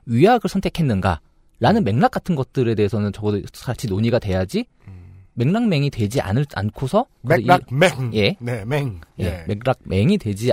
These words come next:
Speaker 1: 않으면서 진실에 가깝-, 가깝게 접근할
Speaker 2: 네.
Speaker 1: 수 있을 텐데
Speaker 2: 음.
Speaker 1: 그게 아니라는 거죠. 사실 여기서 벌어지는 것들. 그러니까
Speaker 2: 음.
Speaker 1: 그 미소진이 문제를 결국에는 이제 제가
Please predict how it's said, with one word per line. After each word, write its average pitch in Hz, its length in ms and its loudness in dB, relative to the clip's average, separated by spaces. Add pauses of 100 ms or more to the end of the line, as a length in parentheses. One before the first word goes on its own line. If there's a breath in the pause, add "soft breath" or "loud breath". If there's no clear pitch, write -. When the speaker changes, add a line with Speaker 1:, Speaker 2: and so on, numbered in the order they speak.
Speaker 1:
않으면서 139 640 2 (300)
진실에 165 340 2
가깝-, - 320 -2 (160)
가깝게 107 800 0
접근할 117 340 0
Speaker 2:
네. - 60 -4
Speaker 1:
수 98 60 -10
있을 175 180 -2
텐데 95 480 0
Speaker 2:
음. 80 180 -16 (220)
Speaker 1:
그게 180 200 4 (140)
아니라는 127 420 2
거죠. 90 360 -6
사실 113 160 -6
여기서 101 180 -2
벌어지는 101 400 -4
것들. 87 360 -6 (120)
그러니까 131 260 -2
Speaker 2:
음. - 40 -20 (220 loud breath)
Speaker 1:
그 131 240 0 (280 soft breath)
미소진이 226 420 0
문제를 117 1040 0 (180)
결국에는 110 480 -2
이제 92 200 -2 (220)
제가 98 280 -4